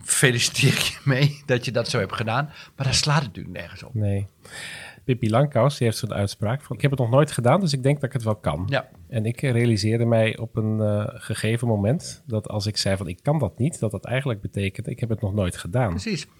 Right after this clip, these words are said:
Speaker 2: Ehm,
Speaker 1: Geldt ook voor klussen.
Speaker 2: ja,
Speaker 1: Ja.
Speaker 2: dus dat is
Speaker 1: Iemand vroeg een keer aan iemand anders van, eh, "Kun jij piano spelen?" De ander zei, "Geen idee, ik heb het nog nooit geprobeerd."
Speaker 2: Nee.
Speaker 1: Is vergelijkbaar.
Speaker 2: Ja, en toch kan ik dingen leren, want ik kon vroeger ook niet autorijden en dat kan ik nu wel.
Speaker 1: Ja,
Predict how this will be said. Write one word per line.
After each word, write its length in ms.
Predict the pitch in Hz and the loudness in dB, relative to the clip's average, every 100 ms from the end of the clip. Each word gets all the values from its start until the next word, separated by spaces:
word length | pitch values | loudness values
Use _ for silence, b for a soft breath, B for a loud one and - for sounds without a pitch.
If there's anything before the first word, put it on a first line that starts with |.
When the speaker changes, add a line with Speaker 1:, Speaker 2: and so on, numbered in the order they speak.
| _ | _
Speaker 2:
Ehm, 580 | 131 110 107 104 104 104 | -2 0 2 0 0 0
Speaker 1:
Geldt 200 | 107 - | 0 0
ook 100 | 165 | -2
voor 120 | 127 | -6
klussen. 320 | 139 165 - | -4 -4 -4
Speaker 2:
ja, 360 | 143 151 95 87 _ _ | 0 2 2 0 _ _
Speaker 1:
Ja. 160 | - 95 | -4 0
Speaker 2:
dus 240 | 117 - | 0 0
dat 300 | - 131 - | 2 0 -2
is 160 | - 151 | 0 4
Speaker 1:
Iemand 160 | 160 143 | 6 4
vroeg 140 | 143 | 2
een 60 | 120 | 0
keer 160 | 131 | 0
aan 60 | 123 | 0
iemand 180 | 123 120 | -2 -2
anders 300 | 135 123 - | -2 -4 -4
van, 160 | 127 120 | -6 -4
eh, 120 | 110 | -4
"Kun 100 | - | 0
jij 120 | 139 117 | 0 0
piano 320 | 123 139 135 | 2 2 0
spelen?" 280 | - 113 98 | 0 0 0
De 60 | |
ander 180 | 113 113 | -2 -2
zei, 160 | 110 - | -4 -2
"Geen 220 | - 135 | 0 2
idee, 160 | 135 | 4
ik 100 | 151 | 2
heb 100 | 131 107 | 0 -2
het 60 | 110 | -2
nog 60 | |
nooit 140 | 131 - | -2 -4
geprobeerd." 460 | - 110 143 101 - | -8 -4 -4 -4 -6
Speaker 2:
Nee. 320 | 127 117 98 - _ - | -2 -2 -2 -10 _ -6
Speaker 1:
Is 140 | 131 | -4
vergelijkbaar. 640 | - 104 107 131 151 120 104 | 0 0 2 0 0 -2 0
Speaker 2:
Ja, 240 | 160 117 | 2 2
en 140 | 107 123 | 2 0
toch 180 | 170 - | 0 2
kan 160 | 139 | 2
ik 100 | 117 | 4
dingen 220 | 113 107 | 4 2
leren, 400 | 107 160 127 123 | 4 4 4 2
want 200 | 190 120 | 0 -2
ik 180 | 107 - - | -2 -8 -6
kon 180 | 117 | -4
vroeger 260 | 98 110 101 | 0 0 0
ook 120 | 101 | 0
niet 140 | 107 - | -2 -2
autorijden 440 | 151 156 104 87 | 0 2 0 0
en 80 | 90 | -2
dat 100 | 92 | -4
kan 160 | 101 | -4
ik 100 | 92 | -2
nu 120 | 92 110 | 0 2
wel. 260 | 110 98 90 | 2 0 -2
Speaker 1:
Ja, 260 | 185 135 | -4 -4